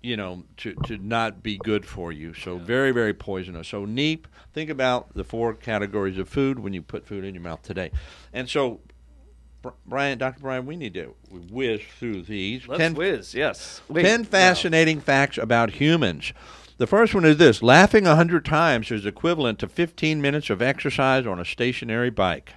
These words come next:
Speaker 2: Beautiful. Number two or three, there are more bacteria in your mouth than there are people in the world.
Speaker 1: Oh, my goodness. Smokers reduce their s-, lifespan expectancy by eleven minutes per cigarette.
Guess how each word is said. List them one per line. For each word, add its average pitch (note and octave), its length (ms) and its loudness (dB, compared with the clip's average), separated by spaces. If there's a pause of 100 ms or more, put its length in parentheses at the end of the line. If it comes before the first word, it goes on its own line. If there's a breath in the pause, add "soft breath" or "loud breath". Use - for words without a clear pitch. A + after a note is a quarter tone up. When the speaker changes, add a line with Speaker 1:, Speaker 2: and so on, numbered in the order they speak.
Speaker 2:
Beautiful. A#2+ 580 -4
Number D3 240 -4
two D3 440 0
or A#2+ 200 0
three, C3 400 0
there C#3+ 320 4
are E3 160 2
more F3 220 0
bacteria F3 560 4
in D#3+ 180 0
your D#3+ 100 0
mouth C#3+ 440 -2
than B2+ 220 -4
there B2 200 -6
are B2+ 200 -6
people F#2 680 -10
in A2 240 -10
the B2 80 -10
world. F2 720 -12
Speaker 1:
Oh, A#2+ 100 -6
my D2 200 -6
goodness. F2+ 480 -4 (480 loud breath)
Smokers C#3 720 4
reduce A2 680 4
their G#2 240 2
s-, - 140 -2
lifespan G#2+ 800 2
expectancy G2+ 720 -2
by F#2 260 0
eleven A#2 600 2
minutes G2+ 480 0
per G2+ 200 0
cigarette. F2 600 -2